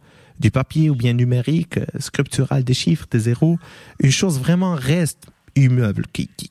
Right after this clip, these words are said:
qui est la monnaie, c'est la confiance incarnée. Alors c'était ça en fait, euh,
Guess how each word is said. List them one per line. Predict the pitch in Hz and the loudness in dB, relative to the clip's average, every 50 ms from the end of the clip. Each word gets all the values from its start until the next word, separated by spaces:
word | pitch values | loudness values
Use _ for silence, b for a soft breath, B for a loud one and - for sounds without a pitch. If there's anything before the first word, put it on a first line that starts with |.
| _ | _
qui | - - 92 104 | -8 -4 -2 0
est | |
la | 117 117 | 2 2
monnaie, | 120 123 139 156 160 | 2 2 2 0 0
c'est | 147 - - | 0 -2 -2
la | 87 87 | -4 -4
confiance | - - - 120 113 - - 113 107 - - - | -4 -4 -6 -6 -4 -4 -4 -4 -4 -4 -6 -6
incarnée. | - 101 - - 98 - - - 147 - - _ _ _ _ _ _ B B B B B B B B B B B B B B | -6 -6 -6 -8 -8 -8 -8 -10 -10 -12 -16 _ _ _ _ _ _ B B B B B B B B B B B B B B
Alors | 98 110 - | -2 -2 0
c'était | - 139 127 - 151 | 0 -2 0 0 -2
ça | 147 - 190 196 | 0 0 0 0
en | 185 151 135 | 0 0 0
fait, | - 160 165 170 - - | 0 0 -2 -2 0 0
euh, | 117 104 95 - | 0 0 0 0